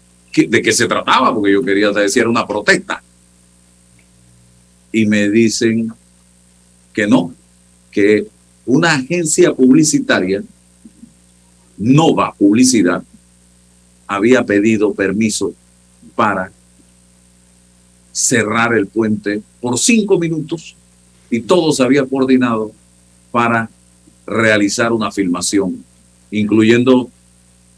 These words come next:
eh, eh, creo que había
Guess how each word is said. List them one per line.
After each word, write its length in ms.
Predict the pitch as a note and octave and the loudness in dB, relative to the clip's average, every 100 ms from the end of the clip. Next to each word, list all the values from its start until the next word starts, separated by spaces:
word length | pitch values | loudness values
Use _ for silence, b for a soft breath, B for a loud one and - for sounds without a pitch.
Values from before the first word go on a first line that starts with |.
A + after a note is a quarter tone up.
| - | -16
eh, 960 | - G2 F#2+ F#2 F2+ F2 F2 E2+ E2+ E2+ - | -4 0 0 -2 0 0 2 0 -2 -8 -12
eh, 340 | D#2+ D2 A#1 - | -14 -14 -16 -14
creo 200 | A2 G#2+ | -6 -6
que 80 | G2 | -2
había 540 | F#2+ G#2 G2 F2+ E2+ | 0 0 0 -4 -6